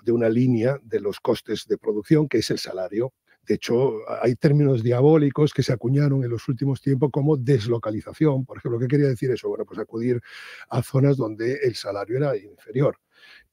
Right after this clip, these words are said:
Eh, claro, el, el, el precio bajo es un indicato-, un indicador que nos tiene que poner alerta. Evidentemente, hay veces que el precio,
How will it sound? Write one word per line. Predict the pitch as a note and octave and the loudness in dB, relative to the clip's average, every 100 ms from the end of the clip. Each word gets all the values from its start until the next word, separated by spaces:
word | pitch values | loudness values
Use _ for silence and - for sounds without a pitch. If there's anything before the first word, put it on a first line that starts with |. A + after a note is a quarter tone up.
| - | 4
Eh, | D3+ C#3+ C#3 C3+ C3+ B2 | 6 8 6 4 2 2
claro, | D#3+ C3 A#2 | 2 4 2
el, | A2 | 2
el, | B2 B2 | 0 2
el | D3 C#3 B2+ - | 2 2 2 4
precio | E3 - D#3+ | 4 6 6
bajo | E3+ - F#3+ | 4 4 4
es | D#3+ - | 4 4
un | D#3+ | 4
indicato-, | D3+ C#3+ C#3+ D3 F3 - | 4 2 2 2 2 2
un | D3 D3+ | 2 4
indicador | D#3 C#3+ D3 D#3 F3+ | 4 4 4 4 2
que | D3 | 0
nos | C3+ | -2
tiene | - B2+ | -2 -2
que | A2+ | -2
poner | A2+ G#2 G2+ | -4 -4 -4
alerta. | F#2+ F#2+ F2+ - E2+ _ - - - _ | -6 -8 -10 -14 -18 _ -20 -20 -20 _
Evidentemente, | - G2 A2+ G#2 D3 E3 G#3 | -6 -2 -2 4 6 6 6
hay | G3+ | 6
veces | B2+ E3 - | 4 2 4
que | F#3 | 4
el | D3 | 4
precio, | A2+ A#2 - - | 0 -4 -4 -12